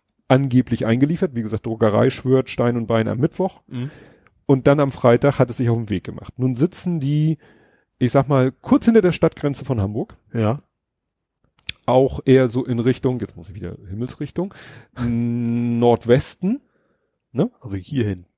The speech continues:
Speaker 1: Ja, so in deine
Speaker 2: Ja.
Speaker 1: Richtung, kurz hinter der Stadtgrenze, da
Speaker 2: Ja.
Speaker 1: sitzen die.
Speaker 2: Mhm.
Speaker 1: Problem, sobald etwas außerhalb von Hamburg, also nördlich Schleswig-Holstein, ein Paket, egal ob es nach, auch wenn es nach Hamburg soll,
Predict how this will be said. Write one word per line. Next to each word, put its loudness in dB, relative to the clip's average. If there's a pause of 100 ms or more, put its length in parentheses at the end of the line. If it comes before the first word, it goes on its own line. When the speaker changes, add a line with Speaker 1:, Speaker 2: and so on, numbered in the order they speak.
(100)
Speaker 1:
Ja, 4
so -2
in -4
deine 6
Speaker 2:
Ja. 4
Speaker 1:
Richtung, 0
kurz 2
hinter 2
der 2
Stadtgrenze, -2
da 2
Speaker 2:
Ja. 2
Speaker 1:
sitzen -2
die. -10 (220)
Speaker 2:
Mhm. -10 (240)
Speaker 1:
Problem, 2
sobald 2
etwas -4 (140)
außerhalb 2
von -2
Hamburg, -2
also -4
nördlich -4 (180)
Schleswig-Holstein, -2 (160)
ein -16
Paket, 2 (720)
egal 4
ob -8
es -2
nach, 0
auch 2
wenn 4
es 0
nach -2
Hamburg 0
soll, -2